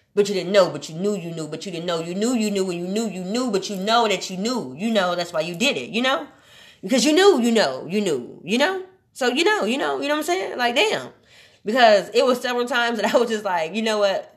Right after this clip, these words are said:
Let me just go ahead and, you know, pull my faith card and really trust." And I, uh, asked to be divinely guided and protected, and I asked for divine guidance and intercession, uh, intervene, inter-,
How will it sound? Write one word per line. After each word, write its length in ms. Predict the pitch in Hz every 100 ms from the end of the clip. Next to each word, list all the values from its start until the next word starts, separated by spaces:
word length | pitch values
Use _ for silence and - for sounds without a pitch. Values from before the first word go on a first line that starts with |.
| _
Let 220 | 180 240
me 100 | 269
just 200 | 208 196
go 80 | 185
ahead 180 | 175 165
and, 240 | 156 151
you 80 | 202
know, 140 | 170
pull 180 | 147 190
my 180 | 180 151 143
faith 260 | 180 208 208
card 420 | 185 151 143 - - - _
and 140 | 170
really 200 | 180 180
trust." 500 | 160 - 196 143 - -
And 120 | 151 156
I, 200 | 151 135
uh, 520 | 170 - 160 143 147
asked 400 | 170 185 175 -
to 80 | -
be 180 | 160 160
divinely 380 | 156 160 160 156
guided 260 | 156 151
and 80 | 139
protected, 440 | 139 143 160 165 151
and 100 | 151
I 160 | 143 -
asked 480 | 175 202 190 - -
for 140 | 170
divine 400 | 165 160 160 151
guidance 340 | 160 165 160 147
and 80 |
intercession, 680 | 147 160 151 165 160 165 147 147 - - - _
uh, 260 | 175 180 165 185
intervene, 480 | 190 180 180 180
inter-, 680 | 180 170 196 202 190 180 -